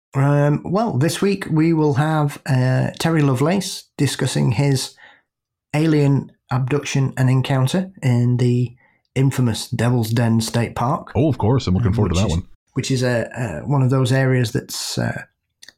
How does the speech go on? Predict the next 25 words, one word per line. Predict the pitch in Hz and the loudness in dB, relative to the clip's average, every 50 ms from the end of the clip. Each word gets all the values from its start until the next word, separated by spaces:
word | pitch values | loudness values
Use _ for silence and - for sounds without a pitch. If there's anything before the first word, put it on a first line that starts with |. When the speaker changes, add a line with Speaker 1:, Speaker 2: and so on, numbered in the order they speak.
| _ _ _ _ - | _ _ _ _ -12
Speaker 2:
high | - - - 139 131 131 | -8 -4 -2 0 0 0
strangeness. | 113 - - - 143 135 131 120 - 123 117 - | 0 -2 -2 -2 -2 0 -2 -2 -2 -4 -4 -2
So | - 131 131 | -2 0 0
we, | 131 135 127 127 - | 2 2 0 0 -2
we | - 170 160 | -2 -2 0
talk | - 190 165 131 | 0 -2 0 0
about | 139 147 135 113 | 2 0 0 0
Terry's | - - 147 143 139 135 127 127 - - - - _ _ - | 0 0 0 2 2 2 0 -2 -6 -10 -14 -16 _ _ -6
case | - 143 135 156 165 - - | -4 -2 -2 -2 -2 -2 -2
and | 123 113 | -2 -2
some | - 143 139 | 0 0 0
of | 127 | 2
the | 120 123 | 2 2
weird | 120 131 135 131 131 131 127 - - _ _ _ _ _ _ _ _ _ _ _ _ - | 2 2 2 2 2 2 0 -2 -6 _ _ _ _ _ _ _ _ _ _ _ _ -6
things | - 143 143 139 131 - | -2 0 2 2 2 2
that | 135 120 - | 0 -2 -2
happened | - 139 131 - - 131 117 | -2 -4 -2 0 0 2 2
after | 123 135 139 127 - - - 117 113 | 2 2 2 0 -2 -2 -2 0 0
it, | 127 127 127 | 0 0 0
as | 139 131 | 0 0
well | 127 143 143 | 2 2 2
as | 143 127 135 | 2 2 0
a | |
couple | 127 - 160 151 - - 143 | 0 -2 -2 -4 -2 0 0
of | 127 120 - | 0 -2 -4